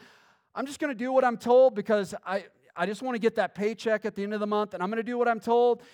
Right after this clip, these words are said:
and that person is doing what they're told, and that person is doing what they're told, and who wins in all of this? It says, "The king." The only person who wins in this type of environment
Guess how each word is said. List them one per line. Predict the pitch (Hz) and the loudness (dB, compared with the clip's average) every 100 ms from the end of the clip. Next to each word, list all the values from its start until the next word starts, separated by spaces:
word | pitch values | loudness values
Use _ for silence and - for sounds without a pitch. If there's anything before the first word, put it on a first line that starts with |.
| - | -10
and | 185 190 | -4 -2
that | 262 - | -2 0
person | 269 - 233 | -4 -2 -6
is | 196 | -6
doing | 160 220 214 | -6 -4 -4
what | 196 220 | -4 4
they're | 262 269 | 4 4
told, | 262 262 254 254 - - | 4 6 8 4 0 -8
and | 180 | -4
that | 226 269 | -4 -2
person | 269 262 240 | -2 -2 -4
is | 202 | -6
doing | 226 233 220 | -6 -6 -4
what | 208 | 0
they're | 226 247 | 0 2
told, | 254 254 233 | 4 4 4
and | 185 | -2
who | 165 294 302 | -2 -2 -2
wins | 262 262 254 214 202 | 0 0 0 -2 -2
in | 190 | 0
all | 175 165 | 2 0
of | 127 | -2
this? | 143 123 - | -6 -8 -12
It | 160 | -8
says, | - 240 147 104 - _ _ _ _ _ - | 2 2 2 -4 -20 _ _ _ _ _ -20
"The | |
king." | - 196 135 92 _ _ _ _ _ _ _ _ _ _ _ _ _ _ _ _ _ _ _ _ _ - | -6 -6 -6 -10 _ _ _ _ _ _ _ _ _ _ _ _ _ _ _ _ _ _ _ _ _ -4
The | 180 | -2
only | 254 294 | 0 -2
person | 214 254 269 - 226 185 | 0 2 2 2 -4 -2
who | 190 202 | -4 -4
wins | 180 208 233 208 185 | -2 0 0 -4 -6
in | 180 | -4
this | 185 180 | -6 -6
type | 208 190 185 | -4 -4 -4
of | 170 | -8
environment | 165 156 180 214 214 | -4 -2 0 0 -4